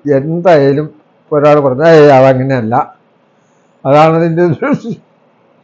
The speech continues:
എന്ത് പറഞ്ഞാലും അതിനാണ്. അങ്ങനൊരു, ഒരു രീതി. എന്നാ പക്ഷേ നല്ല മനുഷ്യനാണ്, വളരെ ശുദ്ധനാണ്, നല്ല ബുദ്ധിമാനാണ്, അതിബുദ്ധിമാനാണ്.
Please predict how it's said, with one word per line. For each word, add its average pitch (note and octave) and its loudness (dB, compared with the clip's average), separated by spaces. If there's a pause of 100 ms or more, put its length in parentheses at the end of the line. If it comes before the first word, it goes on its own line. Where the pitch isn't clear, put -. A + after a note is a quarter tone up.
(400)
എന്ത് D#3+ -2
പറഞ്ഞാലും C#3+ 0 (120)
അതിനാണ്. B2 -2 (2000)
അങ്ങനൊരു, E3 -4 (380)
ഒരു F3 -8 (120)
രീതി. D#3+ -2
എന്നാ D#3 -4
പക്ഷേ D#3+ -4 (560)
നല്ല A#2+ -10
മനുഷ്യനാണ്, F3 -6
വളരെ A#2+ -6
ശുദ്ധനാണ്, C3+ -8
നല്ല B2+ -4
ബുദ്ധിമാനാണ്, C3 -6 (840)
അതിബുദ്ധിമാനാണ്. C#3+ -6